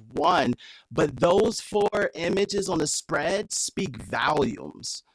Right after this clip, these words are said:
because it talks about the entire moment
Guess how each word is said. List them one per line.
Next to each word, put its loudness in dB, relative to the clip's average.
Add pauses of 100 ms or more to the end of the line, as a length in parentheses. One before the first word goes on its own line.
(380)
because -2
it -6
talks 2
about 0
the -4
entire 0 (220)
moment -2